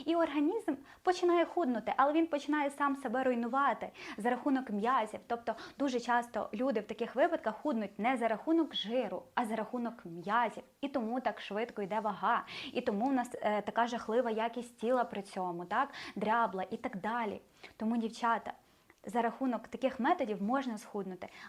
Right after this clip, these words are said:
Але для чого гробити свій організм, якщо навпаки його можна налаштувати,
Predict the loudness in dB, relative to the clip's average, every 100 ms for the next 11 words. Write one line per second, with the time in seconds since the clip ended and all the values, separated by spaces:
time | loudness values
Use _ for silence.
0 | 2 4 4 2 -2 0 2 2 0 -2
1 | 0 2 2 -4 -4 0 0 0 0 0
2 | 0 -4 -6 -8 -4 -4 -4 -6 0 0
3 | 2 0 -2 -2 -4 -2 -2 -4 -6 -2
4 | -2 -2